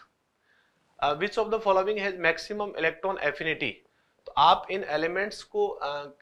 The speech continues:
लिख सकते हो आप यहाँ पर कि कौन कौन से एलिमेंट है। यहाँ पर टू एस टू, टू पी टू। तो आप जानते हो कि यहाँ पर ये तो बात हो रही है कार्बन की, ठीक है ना, और टू एस टू, टू पी फ़ोर,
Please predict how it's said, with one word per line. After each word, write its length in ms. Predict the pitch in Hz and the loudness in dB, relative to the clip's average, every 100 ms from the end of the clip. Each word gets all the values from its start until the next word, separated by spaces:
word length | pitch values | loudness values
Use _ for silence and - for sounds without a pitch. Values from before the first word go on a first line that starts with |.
| - | -12
लिख 160 | 147 - | -10 -8
सकते 280 | 175 - | -8 -2
हो 120 | 208 190 | 0 4
आप 220 | 170 165 | 2 2
यहाँ 140 | 147 | 0
पर 180 | 143 185 | 0 -6
कि 120 | - | -6
कौन 240 | 185 147 156 | -4 -4 -4
कौन 160 | 175 | -6
से 140 | 180 175 | -2 -2
एलिमेंट 380 | 160 175 185 | 0 -4 -4
है। 200 | 180 185 - | -8 -8 -2
यहाँ 140 | 135 | 0
पर 140 | 139 175 | 0 -4
टू 240 | 175 160 | -4 -4
एस 120 | 175 - | -2 -4
टू, 80 | 190 | -8
टू 160 | 165 | -6
पी 160 | 147 170 | -4 -4
टू। 260 | 156 123 _ _ _ _ _ _ - | -4 -10 _ _ _ _ _ _ 0
तो 60 | |
आप 200 | 151 165 | 2 2
जानते 340 | 151 147 156 196 | 0 -2 0 0
हो 160 | 196 | 0
कि 160 | 196 208 | -2 -6
यहाँ 340 | 170 143 143 | -2 -2 -2
पर 120 | 190 180 | -4 -4
ये 200 | 151 165 | -4 -6
तो 160 | 190 | -4
बात 280 | 170 160 - | 0 0 0
हो 60 | 165 | -8
रही 100 | 175 | -6
है 60 | |
कार्बन 440 | - 135 131 143 170 | 2 4 4 0 -6
की, 240 | 170 180 _ _ _ _ _ _ _ _ _ _ _ _ _ _ _ _ - | -14 -20 _ _ _ _ _ _ _ _ _ _ _ _ _ _ _ _ -12
ठीक 140 | 147 | -8
है 60 | 185 | -8
ना, 100 | - _ _ _ _ _ 135 | -10 _ _ _ _ _ 4
और 180 | 156 | 4
टू 200 | 165 175 | 4 0
एस 140 | 190 190 | 0 0
टू, 100 | 214 | -6
टू 160 | 208 170 | -4 -8
पी 180 | - | -6
फ़ोर, 580 | 190 - 165 - - - | -4 4 4 4 -4 -20